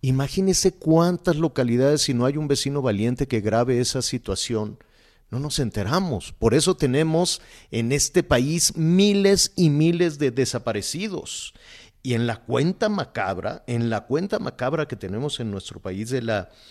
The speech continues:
de la violencia, pues mire, em,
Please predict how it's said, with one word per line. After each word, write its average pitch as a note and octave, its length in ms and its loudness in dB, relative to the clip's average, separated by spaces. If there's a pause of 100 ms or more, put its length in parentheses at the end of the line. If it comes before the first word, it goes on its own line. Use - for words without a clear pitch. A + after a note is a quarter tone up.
(240)
de G2+ 220 -6
la G2 140 -4
violencia, C3 760 -2 (300)
pues G#2 160 -4
mire, C3+ 560 0 (640)
em, A2+ 920 -2